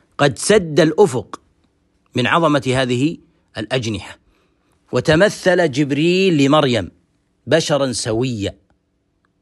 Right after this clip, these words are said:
فجبرائيل عليه السلام يتمثل ويتغير ويتبدل بأمر الله سبحانه وتعالى، فتمثل جبريل لمريم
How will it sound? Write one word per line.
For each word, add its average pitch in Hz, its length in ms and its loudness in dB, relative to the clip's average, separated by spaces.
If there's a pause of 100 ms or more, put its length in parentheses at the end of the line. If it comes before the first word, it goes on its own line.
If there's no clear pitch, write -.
(1900)
فجبرائيل 139 840 0
عليه 131 200 0
السلام 135 640 -2 (500)
يتمثل 147 760 -2 (1500)
ويتغير 131 720 2
ويتبدل 120 760 -2 (140)
بأمر 160 300 -2
الله 135 280 -2
سبحانه 120 400 -8
وتعالى، 85 420 -10 (1160)
فتمثل 160 720 0 (220)
جبريل 139 460 0
لمريم 156 560 -2